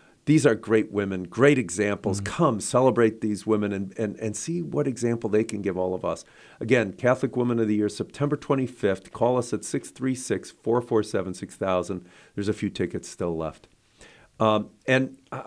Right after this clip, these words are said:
Speaker 1: I gotta, y-, you know, during the, uh, break, there was a, a, a, a little litany of people who are involved in, uh, this ministry we have here, and,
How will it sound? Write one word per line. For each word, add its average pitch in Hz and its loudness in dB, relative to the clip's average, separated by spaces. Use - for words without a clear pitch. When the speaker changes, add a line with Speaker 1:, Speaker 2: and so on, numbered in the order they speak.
Speaker 1:
I 160 6
gotta, 175 6
y-, 131 -2
you 151 4
know, 143 4
during 175 6
the, 110 4
uh, 98 4
break, 107 2
there 110 4
was 107 0
a, 107 2
a, 92 -2
a, 95 -6
a 107 -2
little 113 0
litany 113 0
of 104 -4
people 117 -2
who 98 -4
are 98 0
involved 98 0
in, 92 -2
uh, 95 -2
this 101 -2
ministry 101 -2
we 92 -2
have 90 0
here, 95 0
and, 92 -4